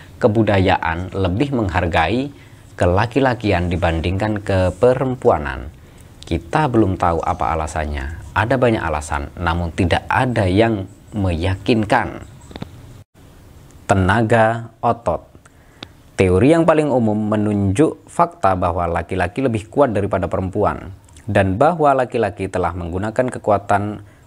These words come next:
fisik yang lebih besar untuk memaksa perempuan agar tunduk. Versi lebih halus klaim ini berkata bahwa kekuatan memungkinkan laki-laki memonopoli tugas-tugas menuntut kerja kasar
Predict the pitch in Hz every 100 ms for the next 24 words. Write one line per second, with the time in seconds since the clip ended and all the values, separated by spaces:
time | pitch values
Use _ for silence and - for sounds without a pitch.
0 | - - 135 - 143 123 117 110 101 90
1 | 95 135 117 87 98 110 104 98 92 104
2 | - 113 - 98 90 117 107 95 90 87
3 | 143 120 87 - - - - - - -
4 | 107 - - 147 120 104 - 117 110 -
5 | - 131 123 117 92 87 82 78 80 78
6 | 78 78 85 - 78 73 104 123 131 -
7 | 104 92 92 90 135 135 123 117 101 95
8 | 92 87 107 95 87 87 - 120 117 120
9 | 104 92 - 104 95 - 82 104 131 151
10 | - - 113 98 95 98 98 98